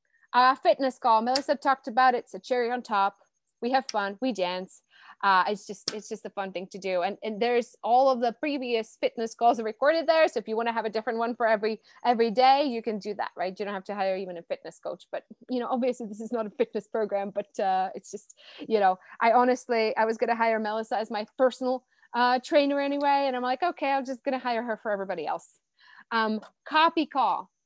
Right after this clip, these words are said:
Copy call is with Gina. Every single week, you get your hand, ha-, get ha-, hands on your copy. Why is this? It's just,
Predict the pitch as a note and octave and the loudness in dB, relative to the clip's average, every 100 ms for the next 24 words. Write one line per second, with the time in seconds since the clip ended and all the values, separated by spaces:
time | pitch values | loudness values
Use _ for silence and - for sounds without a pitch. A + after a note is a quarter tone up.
0 | _ - D4 D#4+ D4+ D4+ C#4 C4 - C4 | _ 2 4 4 -2 2 2 2 2 2
1 | A#3 A#3 A#3 B3 G#3 - A#3+ C4 D4+ D4+ | 2 -4 -4 -6 -6 -4 -2 -2 -2 -4
2 | C#4+ D4+ C4+ B3 B3 A#3+ A3+ G#3+ C4 - | -4 -2 -2 -4 -8 -10 -10 2 2 2
3 | C4 C4 B3 B3 A#3 - G3+ F#3 A#3 A3 | -4 -4 -6 -8 -8 -10 -14 -10 -8 -4
4 | A#3 A3+ B3 C4+ B3+ B3+ A#3+ A#3 - A3 | -6 -6 -8 -6 -6 -6 -6 -10 -8 -8
5 | G#3+ G#3+ A3 - G#3 C4+ D4+ E4 _ _ | -6 -8 -8 -10 -10 -6 -6 -6 _ _
6 | - G#3+ A#3+ B3+ D4 F#4 F4+ - _ _ | -4 0 0 0 2 0 -2 -12 _ _
7 | _ - C4 - - D4 C4 - | _ 0 0 0 -2 0 0 -6